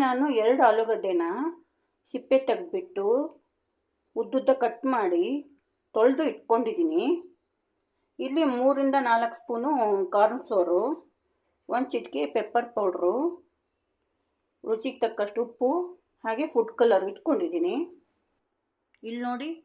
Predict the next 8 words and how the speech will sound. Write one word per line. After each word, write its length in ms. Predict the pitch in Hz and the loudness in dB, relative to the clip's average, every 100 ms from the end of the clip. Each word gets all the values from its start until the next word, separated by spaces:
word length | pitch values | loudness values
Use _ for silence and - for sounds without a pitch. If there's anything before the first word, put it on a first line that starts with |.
| - 226 | -14 -12
ಒಂದು 120 | 226 220 | -8 -6
ಪಾತ್ರೆನಲ್ಲಿ 640 | 233 247 254 240 208 226 247 | -6 -8 -10 -10 -10 -10 -10
ನೀರನ್ನ 320 | 226 226 233 285 | -10 -10 -10 -12
ಕುದಿಯೋಕೆ 340 | 214 180 240 208 | -14 -12 -12 -14
ಇಟ್ಕೊಂಡಿದ್ದೀನಿ. 640 | - 202 175 165 165 165 214 302 320 _ _ _ _ _ _ _ _ 220 | -14 -12 -10 -8 -8 -8 -8 -12 -14 _ _ _ _ _ _ _ _ -14
ಚೆನ್ನಾಗಿ 360 | 214 254 277 254 | -8 -8 -8 -12
ಕುದಿಬೇಕು 440 | 208 220 196 196 180 | -12 -10 -12 -10 -12
ಅದು. 140 | 165 | -10